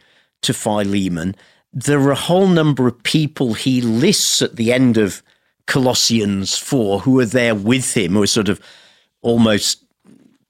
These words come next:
uh, witnesses to, to what's gonna happen. There, there's Tychicus, who delivered the letter. There's Onesimus himself, the runaway slave. Aristarchus, Paul describes as a fellow prisoner. Mark, the Mark who wrote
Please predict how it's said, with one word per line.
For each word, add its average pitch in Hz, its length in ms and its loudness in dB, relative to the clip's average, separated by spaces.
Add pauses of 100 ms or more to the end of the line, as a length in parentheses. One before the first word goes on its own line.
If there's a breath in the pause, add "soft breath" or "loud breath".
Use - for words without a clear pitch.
uh, - 280 -16
witnesses 135 800 -2
to, 113 200 -2
to - 140 -4
what's 110 320 -2
gonna 95 260 -2
happen. 95 420 -2
There, 107 180 0
there's 113 300 -2
Tychicus, - 800 0
who 113 200 4
delivered 135 640 0
the 127 220 -4
letter. 135 460 -2 (600 soft breath)
There's 120 220 -6
Onesimus 127 560 2
himself, 127 560 2
the 117 120 0
runaway 113 480 2
slave. 117 580 0
Aristarchus, 139 920 2
Paul 123 300 0
describes 120 640 -2
as 107 140 0
a 104 120 0 (380 soft breath)
fellow 127 400 2
prisoner. 120 500 2
Mark, 123 760 2
the 120 60 -4
Mark 113 380 0
who 127 80 4
wrote 113 400 2